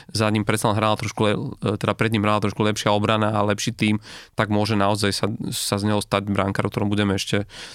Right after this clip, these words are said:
ešte veľa počuť. A veľmi, veľmi to želám Čechom, lebo naozaj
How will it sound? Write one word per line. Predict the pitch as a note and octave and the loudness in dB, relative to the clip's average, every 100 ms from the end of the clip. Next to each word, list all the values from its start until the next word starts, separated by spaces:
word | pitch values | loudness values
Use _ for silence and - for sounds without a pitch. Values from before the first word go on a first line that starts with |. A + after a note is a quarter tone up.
| - | -16
ešte | - - | -6 -2
veľa | G#2 G#2 | 2 0
počuť. | - G#2 - | 0 0 2
A | G#2 | 2
veľmi, | G#2 D3 D#3 C3 | 4 4 4 2
veľmi | C3 D#3 | 2 2
to | D3+ | 2
želám | A2+ D3 C3+ | 4 4 2
Čechom, | G#2 A2 - A2+ | 2 0 2 2
lebo | G#2+ G#2+ | 2 2
naozaj | A2+ A2+ | 2 0